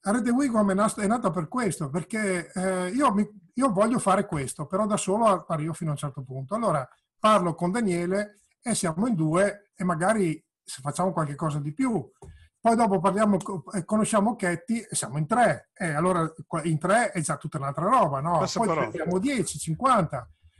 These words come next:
Speaker 1: E poi sono interi territori, sono comunità locali dove all'interno ci sono figure professionali nuove. Come
Speaker 2: Quali
Speaker 1: i
Speaker 2: sono,
Speaker 1: Liguri.
Speaker 2: quali sono i paesi, così diamo un'idea della tua rete dove wigwam è presente?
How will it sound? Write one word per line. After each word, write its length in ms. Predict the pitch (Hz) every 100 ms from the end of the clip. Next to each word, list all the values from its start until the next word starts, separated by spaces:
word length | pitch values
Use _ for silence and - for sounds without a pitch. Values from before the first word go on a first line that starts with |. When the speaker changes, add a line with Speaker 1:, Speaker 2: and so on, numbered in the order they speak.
| -
Speaker 1:
E 140 | 185
poi 200 | - 247
sono 380 | - 214 202 190
interi 400 | 214 175 220 247
territori, 540 | 175 170 156 262 240 165
sono 220 | - 165
comunità 420 | - 165 165 165
locali 500 | 160 139 208 233 190
dove 260 | 151 175 170 156 - 208
all'interno 680 | 175 147 160 151 196 202 185
ci 140 | 151
sono 180 | 180 185
figure 320 | 180 165 190
professionali 680 | 165 151 151 - 165 180 156
nuove. 540 | 170 220 180 139 123 _ _
Come 200 | - 185
Speaker 2:
Quali 60 |
Speaker 1:
i 100 | 165
Speaker 2:
sono, 240 | 165 277 247
Speaker 1:
Liguri. 180 | 190 214
Speaker 2:
quali 160 | 214
sono 220 | 214 247 226
i 100 | 170
paesi, 380 | 175 170 139
così 220 | 131 147 160
diamo 220 | 190 190
un'idea 340 | 175 170 190
della 180 | 170 160
tua 220 | - 170
rete 320 | 165 147 -
dove 320 | 120 139 135 131
wigwam 460 | 143 156 156 135
è 80 | 135
presente? 720 | 120 127 123 117 104 107 95